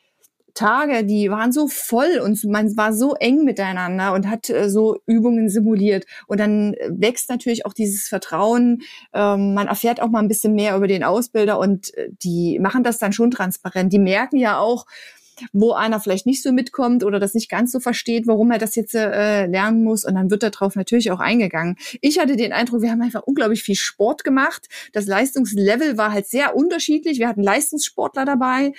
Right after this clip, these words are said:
die vorher unglaublich viel Sport schon gemacht haben oder vom Sportinternat gekommen sind.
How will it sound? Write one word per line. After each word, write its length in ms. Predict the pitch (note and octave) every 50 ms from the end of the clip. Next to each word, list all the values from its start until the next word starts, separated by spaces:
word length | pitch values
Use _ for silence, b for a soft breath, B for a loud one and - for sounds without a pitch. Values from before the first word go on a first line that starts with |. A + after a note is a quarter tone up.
| B B B B -
die 80 | A#3
vorher 480 | G3+ - B3+ C4+ C#4 C4 B3+ B3 - -
unglaublich 400 | B3+ B3+ C4 C4 A#3 A#3+ B3 -
viel 220 | - C4+ C4+ C4+
Sport 340 | - - - A3+ A#3+ A#3+ -
schon 140 | C#4 B3+ B3
gemacht 240 | A#3 A#3 A#3+ - -
haben 180 | B3 A#3 G#3
oder 160 | F#3+ G3 F#3+
vom 160 | F#3 - F#3+ F#3+
Sportinternat 680 | - - - A3+ A#3+ - A#3 A3 G3+ G3+ F#3+ F#3+ G3 -
gekommen 420 | G#3 G3+ - A3+ A3 B3+ C#4+ C#4
sind. 320 | B3+ D4 D4+ D#4+ E4+ -